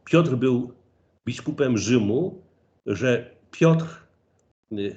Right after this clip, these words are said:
czyli biskup Rzymu, jest tym pierwszym, który przewodniczy w jedności i że to właśnie on jest tym, który troszczy się o jedność Kościoła. A więc, y, to jest zupełnie wyjątkowy biskup, y, y,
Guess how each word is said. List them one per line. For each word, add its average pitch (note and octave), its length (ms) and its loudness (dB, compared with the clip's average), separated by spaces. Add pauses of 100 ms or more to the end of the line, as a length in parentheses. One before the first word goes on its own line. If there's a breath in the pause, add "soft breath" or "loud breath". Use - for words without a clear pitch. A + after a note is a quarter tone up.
czyli A#2 260 -4
biskup B2+ 440 -4
Rzymu, C#3 340 0
jest - 360 -4
tym B2+ 140 0
pierwszym, D#3+ 460 2
który B2+ 260 -2
przewodniczy B2 640 -2
w G2+ 60 -4
jedności A2 680 -4 (560 loud breath)
i E3+ 80 2
że F3 120 6
to E3+ 140 2
właśnie D#3+ 440 0
on F3+ 200 2
jest - 400 -2
tym, A#2+ 240 -6
który B2 560 -2 (580 loud breath)
troszczy E3+ 420 0
się - 180 -8
o C3 80 -2
jedność A#2+ 500 -4
Kościoła. - 600 -10 (920)
A - 60 0
więc, D#3 400 0 (400 soft breath)
y, A#2 300 -6
to D#3+ 120 4
jest D#3+ 440 2
zupełnie D3+ 560 2
wyjątkowy D3 540 -2
biskup, C3+ 540 -8 (600 soft breath)
y, - 60 -8
y, B2+ 960 0